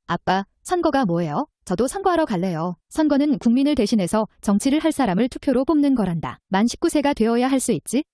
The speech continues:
선거는 국민이 정치에 참여할 수 있는 가장 대표적인 방법이에요.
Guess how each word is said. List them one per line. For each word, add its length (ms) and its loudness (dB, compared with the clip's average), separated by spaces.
선거는 540 0
국민이 360 2
정치에 360 2
참여할 320 0
수 100 -2
있는 380 2
가장 280 0
대표적인 500 0
방법이에요. 600 -2